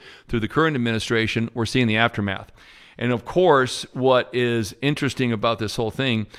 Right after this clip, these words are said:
is the threshold is being tested in many, many ways. Threshold of the aggressive policy of Russia to move into Ukraine, then they're going to Belarus, and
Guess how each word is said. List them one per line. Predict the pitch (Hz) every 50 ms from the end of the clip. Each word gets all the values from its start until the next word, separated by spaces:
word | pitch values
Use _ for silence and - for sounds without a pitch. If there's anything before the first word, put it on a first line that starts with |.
| - - _
is | - 117 107 -
the | 110
threshold | - - 123 143 151 143 - - 113 110 110
is | 107 90
being | - 110 107 104
tested | - - - 135 131 - - 113 104
in | 104 104 107
many, | 120 123 123
many | 117 110 104 104 104
ways. | 104 104 110 107 104 101 95 -
Threshold | 110 113 110 - 117 113 110 104
of | 101 101 98 - - - - - - - -
the | _ 110 107
aggressive | 104 92 110 123 123 120 - 123 113 107 101 92 -
policy | - 110 113 117 117 117 110 - - 117
of | 113 104 98
Russia | 110 113 117 113 - - 110
to | - 110
move | 107 107 113 113 110
into | 107 101 - 110
Ukraine, | 101 104 101 - - 123 120 120 123 131 135 131 131 127 -
then | 120 107 110 110 104
they're | 107 107
going | 98 110 107 107 110 98
to | - 101
Belarus, | 90 104 117 127 139 135 139 139 139 139 120 - - -
and | 117 110 107 107 107 104 101